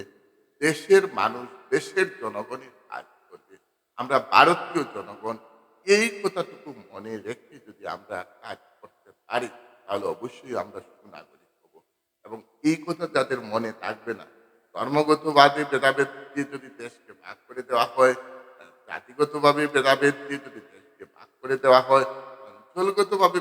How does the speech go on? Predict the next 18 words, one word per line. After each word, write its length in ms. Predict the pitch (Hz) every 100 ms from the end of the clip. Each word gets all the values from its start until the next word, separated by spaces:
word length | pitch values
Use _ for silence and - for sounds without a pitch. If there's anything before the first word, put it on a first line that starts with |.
| 151
ভেদাভেদ 380 | 139 131 139 - -
দিয়ে 160 | 127 123
যদি 160 | 117 117 _
দেশকে 360 | 104 107 _ 107 98
ভাগ 120 | 101 _
করে 140 | 110 101
দেওয়া 180 | 92 82 -
হয়, 160 | 98 - _ _
তাহলে 240 | 92 95 87 -
সে 120 | 98 - -
কখনো 440 | 101 - - 131 135 _ -
সুনাগরিক 520 | 180 175 123 107 -
হতে 260 | - - - _
পারল 220 | 82 82 82 87
না। 80 | 92 _ _ _
অর্থাৎ 240 | 98 - 107 -
প্রকৃত 480 | 151 147 - 175 - 175 -
সুনাগরিক 640 | - 117 120 120 131 135